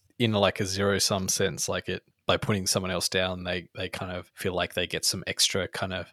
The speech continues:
it boosts them somehow. And all, I think all of these incidents have to be viewed through that lens. I, I, I don't think you can expect that you would have done anything unless you're, like, one of the, you know, highest status kids in the school or whatever,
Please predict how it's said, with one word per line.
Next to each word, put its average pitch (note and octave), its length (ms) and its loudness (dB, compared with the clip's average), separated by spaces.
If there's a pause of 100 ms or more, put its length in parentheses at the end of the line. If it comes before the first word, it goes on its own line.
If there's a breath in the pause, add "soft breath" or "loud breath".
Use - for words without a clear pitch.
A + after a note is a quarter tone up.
(120)
it F2+ 140 -8
boosts G2+ 280 4
them F#2 180 -2
somehow. F#2 480 -2 (140)
And G#2 280 0
all, A#2 220 4
I G2+ 80 2
think B2+ 180 2
all A2 160 6
of G2+ 80 -2
these F#2+ 220 -2
incidents F#2+ 500 -2
have - 240 -10
to G#2 100 -4
be F#2+ 440 -4
viewed F#2+ 500 0
through F#2+ 260 2
that F#2 200 4 (160)
lens. F#2+ 420 0 (460)
I, A#2+ 160 2
I, B2 320 10
I - 20 4
don't D3+ 240 8
think A#2+ 220 0
you A2 100 0
can A2 160 2
expect - 520 4
that G#2+ 120 4
you G2 160 -2
would G2+ 220 2
have F#2 340 -4 (160)
done F2+ 180 4
anything G2 500 -2
unless A2 340 6
you're, A2 260 8
like, G2 340 4
one A2+ 220 4
of G#2+ 80 -2
the, G#2 120 -2 (120)
you A2 140 2
know, G2+ 140 2
highest G#2 400 4
status F#2+ 440 2
kids F#2 320 -2
in F#2+ 140 -6
the F#2 60 0
school G2+ 340 4
or F#2+ 60 2
whatever, F#2+ 360 0